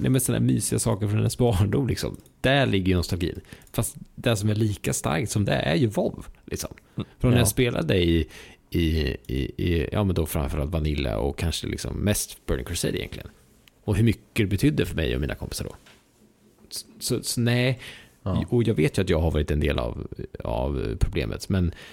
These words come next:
Speaker 1: man får fan inte göra något fult av det. Nostalgi måste få vara där det är nostalgi. Och det ska
Speaker 2: Mm.
Speaker 1: inte användas för att
Speaker 2: Förtrycka.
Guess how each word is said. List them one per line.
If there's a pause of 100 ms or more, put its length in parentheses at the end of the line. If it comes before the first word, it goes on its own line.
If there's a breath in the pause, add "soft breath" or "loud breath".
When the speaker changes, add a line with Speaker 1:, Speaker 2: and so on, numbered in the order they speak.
(160 loud breath)
Speaker 1:
man
får
fan
inte (640 soft breath)
göra
något
fult
av
det. (1160)
Nostalgi
måste
få
vara
där
det
är
nostalgi. (520 loud breath)
Och
det
ska
Speaker 2:
Mm.
Speaker 1:
inte
användas
för
att (1040 loud breath)
Speaker 2:
Förtrycka.